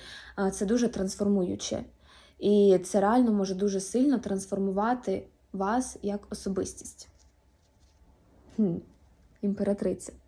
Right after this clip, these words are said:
Тобто там реально сила, там реально лежить сила, і ви зможете її знайти, коли підете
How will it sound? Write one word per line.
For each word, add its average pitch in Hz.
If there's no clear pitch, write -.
Тобто 190
там 220
реально 247
сила, 196
там 202
реально 233
лежить 202
сила, 247
і 208
ви 226
зможете 220
її 202
знайти, 202
коли 226
підете 208